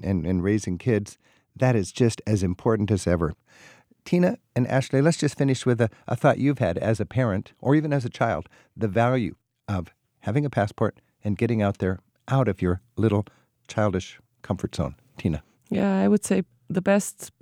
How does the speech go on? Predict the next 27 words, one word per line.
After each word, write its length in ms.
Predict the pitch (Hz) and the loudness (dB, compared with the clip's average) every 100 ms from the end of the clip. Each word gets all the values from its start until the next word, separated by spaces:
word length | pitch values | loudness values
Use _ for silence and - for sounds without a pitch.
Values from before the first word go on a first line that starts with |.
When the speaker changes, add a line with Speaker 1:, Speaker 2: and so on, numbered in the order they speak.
| - | -10
Speaker 2:
experience 640 | 180 - - 190 196 190 | -8 -4 2 4 4 2
for 160 | - 185 | 2 4
me 160 | 180 | 6
was 200 | 185 180 | 6 2
when 160 | 180 185 | 2 4
we 100 | 175 | 6
went 340 | 175 175 175 - _ | 4 4 0 -4 _
to 160 | - 180 | 2 4
Ortigia 640 | 175 160 202 196 - 254 | 4 4 2 2 2 2
in 80 | 254 | 2
Sicily, 600 | 175 175 - 226 240 254 233 - | 2 -2 -4 0 2 0 -4 -4
Speaker 1:
Mm-hmm. 220 | 113 135 131 - | -2 -2 -4 -2
Speaker 2:
and 220 | 214 233 | 0 2
we 80 | 294 | 0
just 200 | 254 - | -4 0
kinda 240 | 208 196 | 2 2
hanged 360 | 180 185 180 175 | 2 4 6 6
out 280 | 170 165 | 4 4
in 100 | 160 | 2
front 280 | 160 180 175 | 2 2 2
of 120 | 170 | 2
the 80 | 156 | 2
main 240 | 156 165 170 | 4 6 4
church 320 | - 185 - | 2 0 2
on 120 | 165 | 2
the 60 | 151 | 2
square, 440 | - - 190 220 | -2 2 4 2